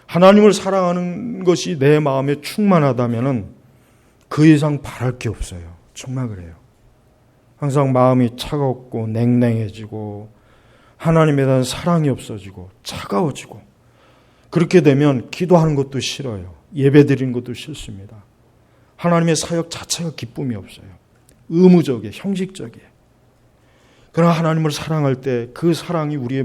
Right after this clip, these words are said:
모든 것들을 다 녹여주는 거예요.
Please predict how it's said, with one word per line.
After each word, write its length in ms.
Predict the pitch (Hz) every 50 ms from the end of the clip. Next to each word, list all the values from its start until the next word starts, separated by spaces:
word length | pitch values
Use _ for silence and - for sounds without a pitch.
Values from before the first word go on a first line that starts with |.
| 117
모든 500 | - - - - - - - 180 - 214
것들을 480 | 190 170 151 - 160 156 156 151 147 - - - _ _ _ _ _ _ _
다 440 | - - - - - - 160 170 190
녹여주는 640 | 165 151 147 135 127 131 123 - 110 101 95 90 87
거예요. 180 | 85 85 87